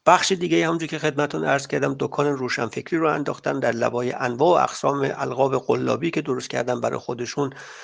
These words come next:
و سردوشی گذاشتن برای خودشون، سیاست‌ها و مواضعشون و موضع‌گیری‌هاشون رو ما داریم می‌بینیم در راستای سیاست‌های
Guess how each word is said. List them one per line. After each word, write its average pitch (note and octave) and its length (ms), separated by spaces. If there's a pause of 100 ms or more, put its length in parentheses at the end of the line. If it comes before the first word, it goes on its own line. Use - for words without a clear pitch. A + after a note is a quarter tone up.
(220)
و B2+ 80
سردوشی C3 480
گذاشتن C3+ 400
برای A#2+ 180
خودشون، C3+ 340
سیاست‌ها C#3 640
و C3 100
مواضعشون C3+ 800
و B2+ 60
موضع‌گیری‌هاشون A#2+ 800
رو D#3+ 80
ما E3 60
داریم D3+ 260
می‌بینیم C#3 420
در A#2+ 180
راستای C#3 520 (340)
سیاست‌های C3 720